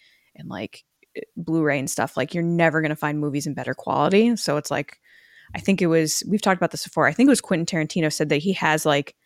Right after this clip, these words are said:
multiple Blu-ray players in his house, like, brand new in the box, and he buys multiple versions of movies. So he always has them no matter what happens with technology. Like,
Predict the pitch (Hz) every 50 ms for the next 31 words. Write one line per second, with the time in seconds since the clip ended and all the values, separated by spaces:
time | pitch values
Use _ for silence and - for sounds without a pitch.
0 | _ _ _ _ _ _ - 175 180 180 180 180 175 180 - 175 165 175 165 147
1 | 156 160 156 165 165 165 165 - 175 175 175 175 180 185 175 165 - 180 170 170
2 | 175 - 160 143 151 143 - 160 160 156 160 160 165 156 156 151 151 151 147 151
3 | 170 180 - - - - - - - 185 170 156 170 160 156 - 170 165 165 165
4 | - - 170 165 147 160 160 160 175 170 156 165 151 151 151 156 156 160 165 165
5 | - - 151 151 - - 143 - _ - 170 160 160 165 165 156 - - 165 156
6 | 156 151 170 170 170 160 156 156 147 147 147 147 143 165 156 - - - 160 160
7 | - 170 160 - 156 - - 156 151 - 156 147 160 165 160 170 165 160 156 156
8 | - - - - - -